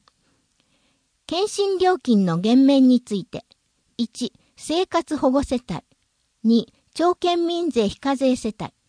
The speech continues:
の方は、加古川総合保健センターに申し込み後、印鑑、手肉を使うものを持参の上、健やか環境グループにお越しください。健康相談、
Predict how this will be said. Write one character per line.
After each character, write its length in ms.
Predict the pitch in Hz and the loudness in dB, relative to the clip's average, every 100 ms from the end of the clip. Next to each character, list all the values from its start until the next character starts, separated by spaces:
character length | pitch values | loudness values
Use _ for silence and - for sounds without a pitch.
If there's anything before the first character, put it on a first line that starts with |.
| _ - | _ -6
の 100 | 277 | -6
方 300 | 302 285 269 | -4 -4 -2
は、 160 | 226 - _ - | -2 -6 _ -8
加 140 | 262 | -6
古 160 | 349 330 | -6 -4
川 200 | 330 330 | -4 -4
総 280 | 320 311 277 | -2 -2 0
合 200 | 285 277 | 0 0
保 60 | |
健 260 | - 302 311 | -4 -6 -6
セ 200 | - 302 | -6 -4
ン 80 | 269 | -4
タ 140 | 226 | -4
ー 60 | 185 | -4
に 140 | 175 | -4
申 240 | 165 233 285 | 0 0 0
し 120 | - | -4
込 140 | 262 233 | 0 2
み 140 | 220 | 2
後、 180 | 220 226 _ _ _ _ _ 226 | -2 -8 _ _ _ _ _ 2
印 200 | 269 277 | 4 4
鑑、 300 | - 226 - _ _ - | -2 -6 -8 _ _ -16
手 140 | - 269 | -2 0
肉 260 | 320 339 | 0 -2
を 80 | 320 | -2
使 340 | - - 302 | -4 -4 0
う 40 | 294 | 2
も 160 | 285 | 4
の 160 | 285 220 | 4 2
を 100 | 175 | 0
持 120 | 196 | -6
参 300 | - 247 233 | -4 0 2
の 160 | 220 202 | 2 -2
上、 180 | 202 - _ _ - - | -4 -8 _ _ -20 -8
健 140 | 320 339 | -4 -2
や 120 | 330 | -2
か 120 | 302 | -6
環 280 | - 294 320 | -4 -4 -2
境 220 | 320 311 | 0 0
グ 120 | 285 | 0
ル 100 | 302 | -2
ー 60 | 285 | -2
プ 160 | - 160 | -2 -6
に 120 | 156 | -6
お 20 | |
越 180 | - - | -6 -8
し 140 | - | -6
く 80 | 208 | -8
だ 120 | 196 | -6
さ 160 | - 180 | -6 -12
い。 80 | - _ _ _ _ _ _ _ _ _ _ _ _ _ _ _ _ _ - | -12 _ _ _ _ _ _ _ _ _ _ _ _ _ _ _ _ _ -6
健 200 | 311 392 | -4 -4
康 300 | - 381 359 | -2 -2 -2
相 280 | 349 294 | -2 -2
談、 240 | 185 214 | -2 -6